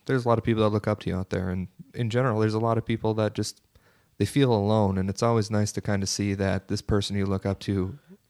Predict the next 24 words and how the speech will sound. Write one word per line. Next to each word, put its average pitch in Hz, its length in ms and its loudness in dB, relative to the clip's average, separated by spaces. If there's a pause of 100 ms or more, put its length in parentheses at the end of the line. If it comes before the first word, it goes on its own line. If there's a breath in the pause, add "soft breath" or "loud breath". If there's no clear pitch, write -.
(380)
you 113 120 0
know, 101 80 2
with 104 200 -2
this, 104 260 -2
in 147 200 0
your 139 120 0
mind, 139 280 2
you 107 120 4
always 101 220 2
go 95 140 2
through 98 180 0
a 95 40 0
scenario 95 440 0
and 98 100 -2
you 95 60 -4
build, 95 340 -2
like, 95 180 -6
this - 240 -4
little 98 180 0
life 101 300 -2
that 92 160 -4
the 92 80 -8
person 98 300 -4
has - 360 -10